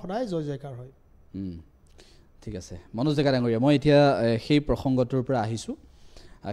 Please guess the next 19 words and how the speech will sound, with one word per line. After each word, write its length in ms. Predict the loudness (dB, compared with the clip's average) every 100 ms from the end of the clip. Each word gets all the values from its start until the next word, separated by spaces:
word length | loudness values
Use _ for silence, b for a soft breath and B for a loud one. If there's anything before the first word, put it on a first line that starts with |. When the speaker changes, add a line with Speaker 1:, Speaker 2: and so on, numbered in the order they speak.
| -2
Speaker 2:
শেহতীয়াভাৱে 520 | 0 2 2 2 0
মই 140 | 0
দেখিলোঁ 320 | -2 -4 -4 -2
যে 140 | -2
দীঘলী 340 | -4 -4 -2
পুখুৰীৰ, 580 | -4 -6 -6 -2 0 0 -2
এ, 440 | -4 -8 -4 -2
গছ 180 | -2 -4
কটাৰ 360 | -6 -4 -2 -2
বিষয়টোক 400 | -4 -6 -6 -8 -4
লৈ, 140 | -4
এ, 640 | -4 -16 -20 -20 -20 -10 -6 -4
আপুনি 200 | -4 -4
এটা 120 | -2
মন্তব্য 440 | -2 -4 -4 -6 -6
কৰিলে, 280 | -4 -2 -4
আপুনি 320 | -2 -2 0
নিজেই 280 | 0 2 2
উল্লেখ 260 | 2 -2